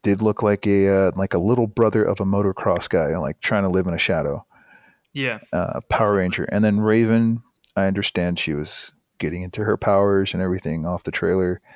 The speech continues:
Speaker 1: And, you know, things were gonna be focused on her and her battle between Trigon and all that other fun stuff.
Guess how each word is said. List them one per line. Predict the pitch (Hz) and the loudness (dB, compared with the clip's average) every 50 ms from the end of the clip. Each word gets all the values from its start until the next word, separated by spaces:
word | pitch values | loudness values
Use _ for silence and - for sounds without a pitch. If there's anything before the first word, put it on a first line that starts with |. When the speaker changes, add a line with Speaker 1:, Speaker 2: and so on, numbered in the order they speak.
| - - - - - - _ - | -20 -20 -20 -20 -20 -20 _ -8
Speaker 1:
And, | - - 98 92 92 90 90 87 87 90 - _ _ - | -6 -4 -2 -2 -2 -2 -4 -4 -6 -8 -10 _ _ -10
you | 92 | -8
know, | 85 80 80 | -8 -8 -6
things | - - 95 95 95 | -4 -4 -4 -4 -4
were | 101 | -4
gonna | 95 92 87 | -4 -4 -4
be | 87 92 | -4 -4
focused | - - - 92 85 - - - - | -4 -4 -4 -6 -6 -6 -8 -8 -6
on | 87 85 85 | -6 -6 -4
her | - - 117 117 110 110 110 107 110 110 104 101 95 | -2 0 2 4 4 4 2 2 2 0 0 0 0
and | 78 82 78 71 107 - 58 64 - - - - | -2 -4 -4 -6 -8 -8 -10 -10 -12 -12 -14 -14
her | 92 95 | -12 -12
battle | 87 - 92 90 90 90 85 | -6 -2 0 0 0 0 -2
between | 87 87 - - 82 82 | -4 -6 -8 -8 -8 -6
Trigon | - - 123 113 107 101 107 107 104 101 101 98 92 | -2 0 2 2 2 2 2 2 2 2 0 0 -2
and | 85 82 67 - | -2 -4 -4 -4
all | - 98 101 95 | -2 -2 0 0
that | 95 101 | 2 2
other | 98 92 92 | 2 0 0
fun | - - 92 90 | -2 -4 -4 -4
stuff. | - - 87 92 90 - | -4 0 0 0 0 -2